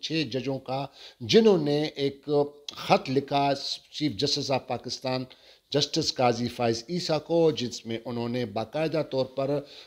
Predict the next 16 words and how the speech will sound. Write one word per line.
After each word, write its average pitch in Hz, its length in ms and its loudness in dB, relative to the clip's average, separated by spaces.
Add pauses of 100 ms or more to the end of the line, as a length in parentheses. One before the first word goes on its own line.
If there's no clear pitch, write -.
(100)
मुल्क 214 200 6
की 185 120 2
जो 151 120 2
सिक्योरिटी 185 720 4
एजेंसियां 135 580 -2
हैं 135 240 -2
उस 151 200 -6
पर 131 180 -2
कुछ - 340 -8
इल्ज़ामात 113 600 2
लगाए 143 360 0
हैं 147 220 -2
और 123 260 -2
ख़ास 202 300 2
तौर 156 120 2
पर 165 300 0